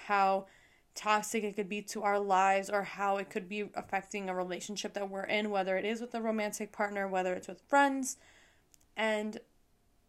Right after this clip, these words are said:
what's interesting, too, is lately, some of my friends that are in relationships, the people that are close to me that are in relationships, um, at least in healthy relationships, hearing them, witnessing, having their problems, it's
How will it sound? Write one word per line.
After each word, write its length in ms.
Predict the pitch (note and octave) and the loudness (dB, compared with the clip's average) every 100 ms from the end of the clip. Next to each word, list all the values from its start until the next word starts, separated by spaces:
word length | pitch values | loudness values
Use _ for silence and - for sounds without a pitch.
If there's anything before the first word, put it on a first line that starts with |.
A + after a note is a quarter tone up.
| _ _ _ _ _ _ _ | _ _ _ _ _ _ _
what's 180 | C4 C4+ | -2 0
interesting, 400 | D4 C#4 C4+ A#3+ | 0 -2 0 0
too, 220 | - B3+ | 0 2
is 160 | A3+ G#3+ | 2 2
lately, 520 | A3 G#3+ G#3+ G3+ - _ _ _ _ _ - _ | 0 0 -2 -4 -8 _ _ _ _ _ -20 _
some 160 | - B3 | -6 0
of 80 | A#3 | 4
my 100 | A3 | 4
friends 260 | A#3 G#3+ | 2 2
that 140 | G#3+ G3 | 2 2
are 160 | G3+ | 2
in 100 | G3+ | 0
relationships, 560 | G3 G3 G3 G#3 - G3 | -2 -4 -4 -6 -10 -10
the 100 | G3 | -10
people 200 | A3 G#3 | -8 -2
that 100 | G3 | -2
are 80 | G3 | -2
close 240 | - G3+ | -6 -6
to 80 | G#3+ | -4
me 40 | G3 | -2
that 100 | F#3+ | 0
are 60 | |
in 180 | - D#4+ | 0 0
relationships, 800 | D4+ A#3 A3 A3 - G#3 - - - - - - _ _ - | 0 -2 -4 -6 -6 -6 -6 -8 -10 -20 -20 -20 _ _ 0
um, 340 | G3+ G3 G3 - - | 2 2 -2 -6 -2
at 120 | A#3 | 0
least 180 | A#3+ A3+ | 0 -2
in 80 | |
healthy 260 | G#3+ A4 F#4 | -2 0 0
relationships, 920 | B3 A#3 A3 G#3 G3 G#3+ G3+ - - _ _ _ _ _ _ _ _ _ _ _ | 2 0 0 -4 -4 -2 -2 -2 -6 _ _ _ _ _ _ _ _ _ _ _
hearing 560 | - D#4+ G4 F#4 D#4 | -2 2 4 4 4
them, 360 | C4 B3 A#3 A3+ | 6 6 6 2
witnessing, 580 | C4+ E4+ D#4+ - C#4 A#3+ | 2 2 0 0 -2 2
having 360 | A#3+ A#3+ B3+ | 4 4 2
their 140 | A#3 A3 | -2 -4
problems, 840 | - G#3+ G#3 G#3+ G3+ G3 G3 - - | 0 4 4 4 0 -4 -6 -12 -6
it's 560 | A3 G#3+ - - - | -6 -4 -6 -6 -8